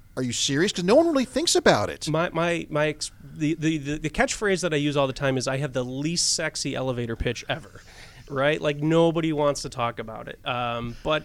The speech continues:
Speaker 2: I, I like to think that I spent twenty-five years in the hotel business to gain the experience to make this business <laughs> successful.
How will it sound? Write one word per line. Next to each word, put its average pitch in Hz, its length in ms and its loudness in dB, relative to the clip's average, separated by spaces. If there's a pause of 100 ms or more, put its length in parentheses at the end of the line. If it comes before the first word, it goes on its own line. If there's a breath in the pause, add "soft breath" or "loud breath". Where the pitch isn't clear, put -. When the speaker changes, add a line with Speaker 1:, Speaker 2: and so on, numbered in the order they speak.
Speaker 2:
I, 92 80 -10 (220)
I 185 40 0
like 254 220 -2
to 214 80 0
think 185 300 -4
that 147 120 -2
I 135 80 0
spent 143 380 -4
twenty-five 147 520 -6
years 127 480 -4 (220 soft breath)
in 135 120 0
the 123 60 -4
hotel 127 320 -4
business 120 400 -4
to - 80 -6
gain 139 260 2
the 131 100 0
experience 131 520 -6
to - 80 -4
make 120 160 0
this 123 360 0
business 117 420 -6
<laughs> - 120 -2
successful. - 680 -6